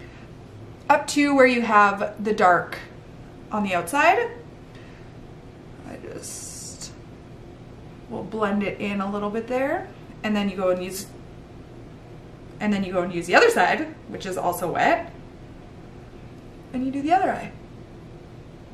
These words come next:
And it, honestly, it is, like, night and day when it comes to fallout. Like, you get, like, no fallout this way. And it makes the sparkle pop, like I said. So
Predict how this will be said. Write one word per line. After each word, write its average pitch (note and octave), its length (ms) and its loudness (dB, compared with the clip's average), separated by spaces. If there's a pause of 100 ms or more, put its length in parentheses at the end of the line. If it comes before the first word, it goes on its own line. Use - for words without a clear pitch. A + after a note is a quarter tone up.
(680)
And B3+ 120 10
it, C#4 280 8
honestly, C4+ 540 6
it F4+ 340 4
is, B3 160 4
like, A#3 320 8
night G#3+ 540 6
and A3+ 260 4
day G3+ 580 2 (680)
when A3+ 180 4
it A3+ 100 4
comes A3+ 420 4
to A#3 140 -2
fallout. A#3+ 640 8 (140)
Like, A3 160 -4
you A#3+ 80 2
get, A#3 180 6
like, G3 220 0
no G3+ 380 6
fallout - 420 0
this - 180 -6
way. - 380 -4 (640)
And B3 280 10
it C4 140 8
makes A3 300 0
the G#3+ 340 6
sparkle G3 400 2
pop, - 320 0
like - 180 -4
I - 100 -6
said. - 360 -4
So G3+ 500 2